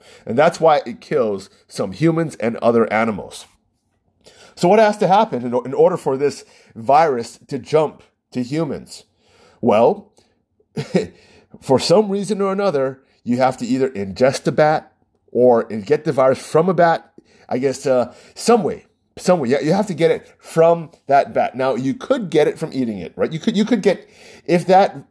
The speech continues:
if that, um, virus is inside that bat and you eat the bat, there's a possibility that you could become infected by that virus, right? It, you could be. It's not definite because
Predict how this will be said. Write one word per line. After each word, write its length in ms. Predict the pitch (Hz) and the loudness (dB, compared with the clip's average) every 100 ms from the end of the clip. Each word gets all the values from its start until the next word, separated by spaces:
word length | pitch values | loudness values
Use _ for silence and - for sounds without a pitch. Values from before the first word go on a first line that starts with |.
| _ | _
if 160 | 139 120 | -4 2
that, 340 | 165 180 180 | 4 4 2
um, 400 | 139 127 120 101 _ - _ _ | -2 -2 -2 -8 _ -20 _ _
virus 640 | 110 139 135 131 127 - _ _ _ _ _ _ _ _ _ _ - | 2 4 4 2 -2 -10 _ _ _ _ _ _ _ _ _ _ -4
is 160 | 147 | 0
inside 360 | 175 151 156 151 | 0 2 4 4
that 180 | 156 117 | 2 2
bat 240 | 110 - | 0 0
and 140 | 113 120 | -4 -10
you 100 | 117 | -8
eat 180 | 160 - | -10 -8
the 80 | 123 | -6
bat, 400 | 101 104 - _ | -2 -2 -4 _
there's 240 | 139 165 208 | -4 0 0
a 60 | |
possibility 960 | - 160 170 - 147 165 147 104 98 - _ _ _ _ _ _ | 0 0 2 -2 -2 2 2 0 -6 -12 _ _ _ _ _ _
that 240 | 127 - | -2 0
you 160 | 139 143 | -2 -4
could 640 | - 160 151 143 127 98 | 0 4 6 6 0 -6
become 600 | 123 135 123 - 117 117 | -4 -4 -8 -6 -6 -4
infected 480 | 117 113 95 - 95 | -6 -6 -6 -6 -2
by 160 | 82 | -2
that 200 | 87 101 | 2 0
virus, 400 | 113 151 87 - | 2 2 2 -4
right? 100 | 120 - | -6 -4
It, 100 | 208 | -4
you 140 | 240 | -4
could 280 | 233 226 139 | 0 -2 -2
be. 240 | 90 - _ - - | -6 -14 _ -20 -14
It's 160 | - 170 | -12 0
not 400 | 208 220 - 113 | 2 2 -2 0
definite 400 | 131 - 104 110 | 0 0 -8 -8
because 400 | 143 147 139 | -2 0 0